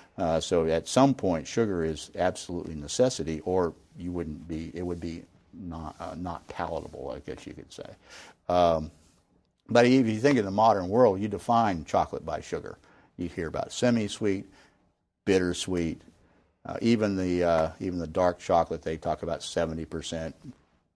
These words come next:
fifty percent. You know what they, the, what they're talking about. That's the amount of cocoa mass that's in the, in the candy bar. Well, the other percentage is the, the, they don't speak of is sugar. So if you get, say,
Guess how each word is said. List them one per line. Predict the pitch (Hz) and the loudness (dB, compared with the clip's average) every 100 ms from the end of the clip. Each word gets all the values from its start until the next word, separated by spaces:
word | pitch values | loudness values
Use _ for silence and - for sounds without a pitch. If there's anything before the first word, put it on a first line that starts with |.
| _ | _
fifty | 85 - | -2 -2
percent. | 82 85 - 82 | -8 -8 -6 -6
You | 92 | -2
know | 95 98 | 2 2
what | 90 | 2
they, | - 90 85 - _ - - 98 - | 2 0 0 -8 _ -20 -20 -18 -8
the, | 95 | -6
what | 101 90 | -4 -4
they're | 80 78 | -4 4
talking | 120 110 | 6 8
about. | 87 90 | 4 4
That's | 104 - | 2 2
the | 92 | -2
amount | 92 98 85 | 2 2 0
of | - - - - - _ | -4 -16 -20 -20 -20 _
cocoa | - 117 98 | 6 6 4
mass | 107 104 92 | 4 2 0
that's | 90 82 | -4 0
in | 113 101 | 0 2
the, | 90 82 - | -2 -6 -6
in | 104 95 | -6 -4
the | 80 | 0
candy | 127 135 95 | 4 4 4
bar. | 85 82 80 | 0 0 0
Well, | 82 | 0
the | 90 | 6
other | 113 101 85 - _ - | 6 6 0 -6 _ -12
percentage | 87 117 95 87 | 0 0 2 -2
is | 90 85 - | -2 -4 -8
the, | - | -10
the, | 87 90 | -6 -6
they | 87 90 | -4 0
don't | 107 113 | 0 0
speak | - 92 92 | -4 -4 -2
of | 87 | -2
is | 82 | -4
sugar. | - 127 110 71 | -2 0 0 -2
So | - 87 | -2 -2
if | |
you | 90 90 | 0 0
get, | 95 | -2
say, | - 95 85 | 2 2 2